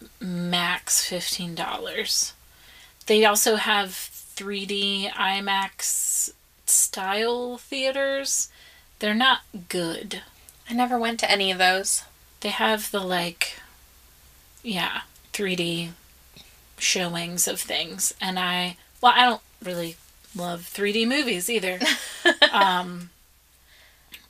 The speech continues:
Speaker 1: but I had friends that would go and be like, "Eh,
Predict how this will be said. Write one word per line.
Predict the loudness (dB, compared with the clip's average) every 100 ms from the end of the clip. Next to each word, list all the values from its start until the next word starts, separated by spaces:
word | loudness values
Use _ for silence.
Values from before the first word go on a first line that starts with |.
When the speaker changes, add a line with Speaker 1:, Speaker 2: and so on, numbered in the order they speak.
| _
Speaker 1:
but | 4 4 4 2
I | 2
had | 2 0
friends | 0 0 0
that | 2 2
would | 0 -2
go | -4 -4
and | -6
be | -8 -6
like, | -6 -6
"Eh, | 0 4 4